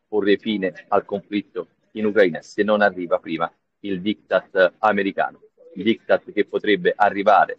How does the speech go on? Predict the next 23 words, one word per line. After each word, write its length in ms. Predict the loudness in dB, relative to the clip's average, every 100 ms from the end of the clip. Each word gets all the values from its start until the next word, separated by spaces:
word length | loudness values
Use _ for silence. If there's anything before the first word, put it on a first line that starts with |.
| _ _
da 200 | -6 -2
questo 340 | 0 -2 -2
punto 300 | -6 -2 0
di 60 | 0
vista 300 | -2 -12 _ _
con 200 | -4 2
la 100 | 4
elezione 640 | 4 2 -2 0 2 2 -6 _ _ _
di 500 | -10 -2 0 0 -2
Trump. 280 | -4 -8 -8 _ _ -2
Volevo 600 | 2 4 6 6 6 2 -2
aggiornarvi 760 | 0 0 2 0 4 2 2 -6
su 140 | -10 -10
questi 560 | -6 -8 -6 -2 -2 0
punti. 520 | 2 2 0 -4 -4 -6 _ _ _ _ _ _ -6
Torniamo 400 | 0 2 2 0
in 80 |
diretta 400 | 2 4 4 2
più 220 | -2 -4 -8
tardi 400 | 0 2 2 0
nel 160 | -8 -6
canale 340 | -2 0 2
dedicato 680 | 0 -4 -2 2 2 2 -6